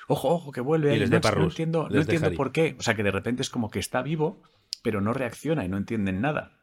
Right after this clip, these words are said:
Speaker 1: ¿Eso habrá pasado?
Speaker 2: Puede, puede pasar. Yo creo
Speaker 1: Sí,
Speaker 2: que,
Speaker 1: ¿no?
Speaker 2: vamos,
Speaker 1: De esto que
Speaker 2: seguro que ha
Speaker 1: quitas,
Speaker 2: pasado, ¿eh? Esa mierda
Speaker 1: quitas
Speaker 2: seguro
Speaker 1: la
Speaker 2: que ha
Speaker 1: pinza,
Speaker 2: pasado.
Speaker 1: quitas la pinza por inercia, ¿sabes? Que está la pinza en el otro dedo y dices,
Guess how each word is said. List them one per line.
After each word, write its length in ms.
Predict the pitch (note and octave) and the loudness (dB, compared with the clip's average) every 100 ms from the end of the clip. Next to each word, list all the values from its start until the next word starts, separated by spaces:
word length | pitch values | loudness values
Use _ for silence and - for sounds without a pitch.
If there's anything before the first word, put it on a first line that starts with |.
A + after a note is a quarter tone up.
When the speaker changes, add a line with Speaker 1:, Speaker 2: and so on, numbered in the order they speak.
| _ | _
Speaker 1:
¿Eso 200 | - - C#3 | -10 -6 -4
habrá 140 | C#3 | -4
pasado? 340 | C3+ - A2 _ _ _ _ _ _ _ _ - | -6 -6 -10 _ _ _ _ _ _ _ _ -2
Speaker 2:
Puede, 220 | F#2+ F2+ | 0 0
puede 180 | F2 F2+ | 0 -2
pasar. 320 | F2 F2 - _ _ _ _ _ - | -2 -4 -8 _ _ _ _ _ -6
Yo 120 | G2 | -2
creo 120 | F2 | 0
Speaker 1:
Sí, 40 | F#2+ | 0
Speaker 2:
que, 60 | |
Speaker 1:
¿no? 60 | G2 | 4
Speaker 2:
vamos, 120 | G#2+ | 4
Speaker 1:
De 20 | G#2+ | 6
esto 140 | - | 6
que 40 | |
Speaker 2:
seguro 140 | F2+ G2+ | 6 6
que 60 | |
ha 40 | G2+ | 6
Speaker 1:
quitas, 120 | G2+ | 4
Speaker 2:
pasado, 180 | G2 F2 | 2 0
¿eh? 60 | - - | -4 -6
Esa 180 | G2+ | -2
mierda 200 | G2+ G#2 | 0 2
Speaker 1:
quitas 120 | A#2+ A#2+ | 2 4
Speaker 2:
seguro 100 | B2+ | 2
Speaker 1:
la 60 | |
Speaker 2:
que 40 | G#2 | 2
ha 40 | |
Speaker 1:
pinza, 180 | C3 - | 0 0
Speaker 2:
pasado. 200 | A#2+ G#2 | -4 -4
Speaker 1:
quitas 260 | - B2 A#2+ | -4 -2 0
la 100 | A#2 | 0
pinza 280 | B2 A#2+ A2+ | -2 -4 -6
por 120 | A#2 | -4
inercia, 340 | A2+ B2+ - - | -2 -2 -4 -4
¿sabes? 240 | C3 G#2 | -4 -4
Que 60 | F#2 | -4
está 140 | A2 | -2
la 100 | G#2+ | 0
pinza 180 | A#2+ A2+ | -2 -4
en 60 | A#2 | -4
el 60 | |
otro 180 | A#2 A2+ | -4 -4
dedo 80 | A#2 | -6
y 40 | A2+ | -8
dices, 280 | - E2+ | -10 -14